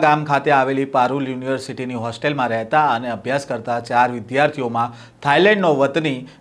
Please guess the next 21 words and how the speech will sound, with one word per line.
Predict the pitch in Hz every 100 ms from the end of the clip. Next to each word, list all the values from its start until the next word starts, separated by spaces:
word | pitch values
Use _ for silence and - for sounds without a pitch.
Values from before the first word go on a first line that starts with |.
| -
બી | 143
સી | 143 170 160
એના | 143 135
બીજા | 127 117 139
વર્ષમાં | 147 139 151 143
અભ્યાસ | 120 139 143 -
કરે | 135 139
છે, | 147
જ્યારે | 143 123 123 117 120
સાઉથ | - 127 135 143 - - _
સુદાનનો | - 143 147 160 147 131
રહેવાસી | 127 139 151 147 131 135
પેટ્રોલિયમ | 156 160 214 220 196 160 143
એન્જિનિયરિંગના | 143 165 151 143 139 127 131 151 151
પ્રથમ | 120 156 160
વર્ષમાં | 156 - 160 151
અભ્યાસ | 120 147 156 156
કરે | 147 156
છે, | 160
જ્યારે | 143 131 127 127 135 - _ 135
મોઝેમ્બિયાનો | 143 151 139 190 175 151 135 131 135